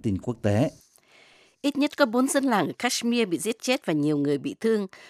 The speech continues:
Speaker 2: sau khi giao tranh bùng nổ qua đêm giữa các lực lượng Ấn Độ và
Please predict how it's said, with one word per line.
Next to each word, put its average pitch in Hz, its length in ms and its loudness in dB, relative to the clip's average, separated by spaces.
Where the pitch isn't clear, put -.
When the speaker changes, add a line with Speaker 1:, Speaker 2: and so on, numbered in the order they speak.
Speaker 2:
sau 247 120 -2
khi 254 160 -2
giao 240 180 2
tranh 226 280 0
bùng 139 200 0
nổ 139 120 4
qua 202 200 -2
đêm 196 300 0
giữa 165 200 -4
các - 160 -4
lực - 140 -8
lượng 165 120 -2
Ấn 208 220 -6
Độ 170 160 2
và 101 100 -10